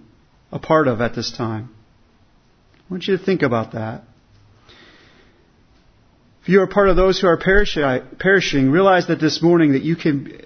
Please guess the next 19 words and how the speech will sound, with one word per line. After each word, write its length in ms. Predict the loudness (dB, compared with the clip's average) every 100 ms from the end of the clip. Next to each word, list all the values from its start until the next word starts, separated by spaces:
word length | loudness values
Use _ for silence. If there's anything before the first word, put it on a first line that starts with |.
| _
you 320 | -18 -6 -6 -2
can 220 | 0 2
move 500 | 2 4 2 0 -4 -18 -20 -20 -8
to 120 | 0
be 140 | 2
those 580 | 4 2 2 0 -6 -12 -10
who 140 | -4
are 120 | -2 -2
saved, 600 | -4 -2 0 -2 -8 -18 -20 _ _ 0
who 80 |
are 80 | 2
looking 320 | 2 2 0
for 220 | 0 0 0
his 100 | -2
promise 500 | -4 0 2 0 -2
and 80 |
awaiting 360 | 0 2 2 2
his 120 | 0
return 640 | -4 -4 -2 -2 -2 -6